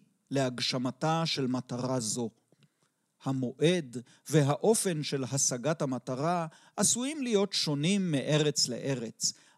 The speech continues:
אך אין מקום לספק באשר לניצחונו הסופי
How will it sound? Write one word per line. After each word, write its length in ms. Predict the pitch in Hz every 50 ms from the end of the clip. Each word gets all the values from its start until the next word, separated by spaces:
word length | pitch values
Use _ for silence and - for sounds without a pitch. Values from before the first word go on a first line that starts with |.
| _
אך 220 | - 135 - - - _
אין 240 | 190 214 220 220 208
מקום 380 | 190 160 143 - - 170 165 156
לספק 800 | 143 131 - - 180 208 - - - 185 190 190 - _ - -
באשר 600 | 131 123 - - - - - 156 156 156 156 147
לניצחונו 920 | 135 127 123 117 120 127 - - - - - - 120 117 120 151 190 185 190
הסופי 640 | 185 - - 180 165 143 - - 135 117 113 110